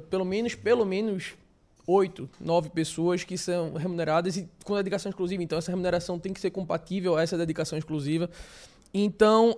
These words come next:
a, a gente analisou essa situação. Logicamente que talvez num cenário ideal fosse, fosse interessante a gente ter isso, como, por exemplo, é o Bahia.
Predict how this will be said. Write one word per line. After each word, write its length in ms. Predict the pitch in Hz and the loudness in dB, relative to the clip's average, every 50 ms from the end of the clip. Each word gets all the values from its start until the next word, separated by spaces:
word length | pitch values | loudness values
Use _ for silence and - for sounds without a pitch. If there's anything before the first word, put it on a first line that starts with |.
| - - | 0 2
a, 580 | 180 190 180 180 180 185 180 185 185 175 165 - | 4 6 8 8 8 8 8 8 8 6 6 6
a 80 | 190 202 | 4 4
gente 220 | 190 247 233 269 | 4 4 4 4
analisou 640 | 254 240 233 220 196 165 151 175 190 226 254 247 - - | 4 6 4 4 2 0 0 2 2 2 2 -2 -4 -4
essa 220 | - 165 - 180 | -4 -4 -4 -4
situação. 640 | 160 - - 160 160 - - 165 165 180 196 208 208 | -6 -4 -4 -4 -4 -4 -4 -4 -2 0 0 2 4
Logicamente 520 | 196 196 208 196 - 233 196 196 196 190 | 4 4 4 2 2 0 0 0 0 -2
que 100 | - - | -2 2
talvez 300 | - 196 190 185 190 190 | 2 4 6 6 6 4
num 100 | 190 208 | 4 2
cenário 360 | 196 - 202 180 180 180 180 175 | 0 0 0 0 2 2 2 2
ideal 460 | 165 175 170 165 160 160 156 160 - - - - - - - | 4 4 4 6 6 4 4 2 -2 -10 -20 -20 -20 -20 -10
fosse, 500 | - - 190 196 226 220 - - 202 175 165 | 0 6 10 10 10 10 8 4 -2 -4 -4
fosse 460 | - - 180 190 196 - 196 165 - - _ - | 0 2 4 4 4 0 -6 -10 -12 -14 _ -8
interessante 640 | 196 190 196 196 196 196 - - - 185 214 208 202 | -4 2 4 4 4 4 2 0 0 0 0 0 0
a 40 | 190 | 0
gente 120 | 190 170 | -2 0
ter 120 | 170 175 | 0 0
isso, 260 | 165 180 196 - - - | 2 2 0 -2 -4 -4
como, 200 | 180 175 170 165 | -6 -6 -6 -4
por 140 | 175 175 | -2 0
exemplo, 340 | 175 165 165 170 - - 160 | 0 0 0 -2 -2 0 2
é 80 | 165 160 | 2 2
o 40 | 165 | 4
Bahia. 480 | 160 156 147 143 151 165 190 214 202 | 2 2 0 0 0 0 0 -2 -2